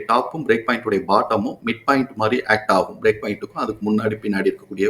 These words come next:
வேல்யூக்கு மிட் பாயிண்ட் ஆக்ட் ஆகும். அப்ப இவன் மிட் பாயிண்ட் வரைக்கும் போயிருக்கிறாங்கிறத பாக்குறோம். இப்ப நமக்கு வந்து ஒரு ரொம்ப slight-ஆ minor part of incremental trend-ல இருக்கிறதுனால இவன் சப்போர்ட் எடுத்து பிரேக் பாயிண்ட் ஜோனுக்குள்ளேயே இந்த இடத்து-, இந்த ஜோனுக்குள்ளேயே இவன் வந்து கன்சாலிடேஷன் ஃபேஸா சுத்திக்கிட்டே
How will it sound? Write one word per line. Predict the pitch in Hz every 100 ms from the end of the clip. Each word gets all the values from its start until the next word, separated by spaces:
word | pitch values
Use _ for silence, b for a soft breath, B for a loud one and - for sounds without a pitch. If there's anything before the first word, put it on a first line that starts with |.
| 101
வேல்யூக்கு | 101 104 - 135
மிட் | 117
பாயிண்ட் | - 120 107
ஆக்ட் | 95 - -
ஆகும். | - -
அப்ப | 110 160
இவன் | 127 117
மிட் | 107 107
பாயிண்ட் | 127 123
வரைக்கும் | 104 98 120
போயிருக்கிறாங்கிறத | 107 101 - 98 101 95 -
பாக்குறோம். | 87 - - - - B B B _
இப்ப | 160 190
நமக்கு | 180 156 143
வந்து | 123 120 190 -
ஒரு | 131 127
ரொம்ப | 120 151 139
slight-ஆ | - 131 156 170 - 175 180 117
minor | 113 139 180 190 196 190
part | 143 131
of | 131 - - -
incremental | 143 151 143 131 120 -
trend-ல | 117 120 107 123
இருக்கிறதுனால | 147 160 123 107 90 98 - b b -
இவன் | 143 135
சப்போர்ட் | 143 190 190
எடுத்து | 143 -
பிரேக் | 151 147 151
பாயிண்ட் | 160 143 131
ஜோனுக்குள்ளேயே | 135 139 135 139 151
இந்த | 151 120
இடத்து-, | 120 - 120
இந்த | 123 120
ஜோனுக்குள்ளேயே | 135 143 143 127 131
இவன் | 147 120 107
வந்து | 107 143
கன்சாலிடேஷன் | 104 131 120 110 - 98 98 - 98
ஃபேஸா | 120 117 120 -
சுத்திக்கிட்டே | - 117 -